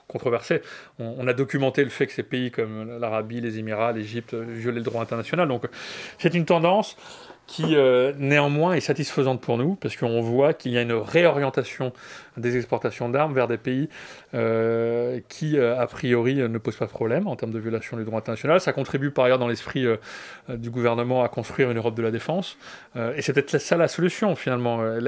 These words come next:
et là, je vais un peu au-delà de, euh, de, du mandat d'Amnesty International, mais... Euh, ouvrir, euh, un espace de défense européen, le créer, le constituer en créant des armements européens et donc des clients européens, c'est peut-être la solution pour sortir de cette trop grande dépendance de la France dans laquelle elle s'est enfermée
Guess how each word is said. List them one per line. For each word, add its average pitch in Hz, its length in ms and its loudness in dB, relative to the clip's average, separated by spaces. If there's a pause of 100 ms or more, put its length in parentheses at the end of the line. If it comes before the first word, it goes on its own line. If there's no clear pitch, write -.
et 127 80 2
là, 127 120 4
je 117 140 -4
vais 120 100 4
un 120 120 -2
peu 139 140 0
au-delà 127 360 0
de, 117 180 -4 (440)
euh, 117 300 -4
de, 113 120 -10
du 123 160 -10
mandat 117 320 0
d'Amnesty 117 340 -4
International, 127 540 0
mais... 135 160 0 (320)
Euh, 120 480 2 (280)
ouvrir, 170 600 4 (220)
euh, 117 580 2
un 143 140 2
espace 147 320 2
de 135 60 0
défense 139 420 -2
européen, 135 560 2
le 147 180 2
créer, 151 400 2
le 147 100 4
constituer 147 540 -2
en 135 80 2
créant 139 320 0
des 123 160 0
armements 123 320 2
européens 123 320 0
et 123 60 0
donc 120 100 -2
des 117 80 -2
clients 117 260 -2
européens, 123 460 2 (420)
c'est - 140 2
peut-être 165 240 4
la 147 160 -2
solution 143 520 0
pour 143 140 -2
sortir 127 280 0
de 131 40 -2
cette - 200 0
trop - 160 -4
grande 160 160 2
dépendance 135 380 0
de 120 40 0
la 113 120 2
France - 440 -4
dans 131 80 -2
laquelle 123 280 2
elle 123 100 2
s'est - 140 -4
enfermée 120 440 0